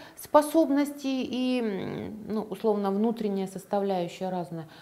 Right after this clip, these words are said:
но тем или иным способом он все равно будет командовать.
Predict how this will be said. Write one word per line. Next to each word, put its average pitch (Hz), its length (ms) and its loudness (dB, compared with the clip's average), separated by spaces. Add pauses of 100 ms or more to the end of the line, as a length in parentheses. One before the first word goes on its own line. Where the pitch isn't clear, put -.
(140)
но 294 140 -2
тем 190 320 0
или 160 140 -6
иным 175 240 -8
способом 233 600 -4
он 196 80 -12
все - 140 -12
равно 214 260 -4
будет 220 240 -4
командовать. 131 500 -10